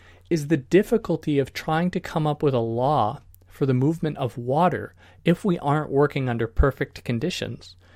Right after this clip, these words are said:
So if you look at a river, and this river is, you know, it, it's carved the surface of the earth, and through that it has made jagged edges that can't be measured very easily. Uh,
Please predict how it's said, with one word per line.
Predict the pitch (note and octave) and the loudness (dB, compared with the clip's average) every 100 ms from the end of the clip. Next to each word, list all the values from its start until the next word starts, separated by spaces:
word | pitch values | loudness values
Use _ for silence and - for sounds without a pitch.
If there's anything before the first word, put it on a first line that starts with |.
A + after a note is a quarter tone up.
| - | -14
So | - | 0
if | D#3 | 2
you | F#3+ C4 | 4 2
look | C4 | 2
at | F3 | 2
a | B2+ | 2
river, | C3 E3+ - - - - - - - | 4 4 4 -8 -18 -20 -20 -20 -2
and | C#3+ | 0
this | C3 - | 0 0
river | A#2 A#2+ A2 G#2+ | -2 0 -2 -2
is, | B2+ C#3+ - - - - - - - - - - | -6 -12 -20 -20 -20 -20 -20 -20 -20 -20 -20 -10
you | C3+ | -8
know, | G#2 G2+ - - - - | -8 -12 -18 -20 -18 -8
it, | C3+ - | -8 -8
it's | D3 - | -12 -10
carved | - D#3+ D3 D#3 C#3+ | -2 2 4 2 -2
the | D3 | -6
surface | - D3 C#3 D3+ - | -2 -2 -2 -2 -2
of | C3+ | -4
the | D#3+ D#3+ | -4 -2
earth, | D#3+ D3+ E3 - - - _ | 0 0 0 -8 -20 -20 _
and | C#3 C#3 | -4 -4
through | - E3 E3 | -2 -2 -2
that | D3 C#3+ | -2 -4
it | C3+ | -4
has | C#3+ C3+ | -6 -6
made | C#3+ C3 B2+ | -4 -4 -2
jagged | C#3 D3 C#3+ | -2 0 -2
edges | C#3 C3+ C3 B2+ | -2 0 -2 -2
that | C3 - | -8 -10
can't | - D#3+ - | -6 -6 -4
be | C#3+ B2 - - - | -4 -2 -6 -18 -8
measured | B2+ E3+ D#3 B2 | -2 0 2 0
very | A#2 B2 A#2+ | 0 -2 -2
easily. | A#2+ C#3+ C#3 B2 C3 E3+ - - - C3 | -2 -4 -4 -4 -6 -10 -20 -20 -16 -12
Uh, | B2 | -10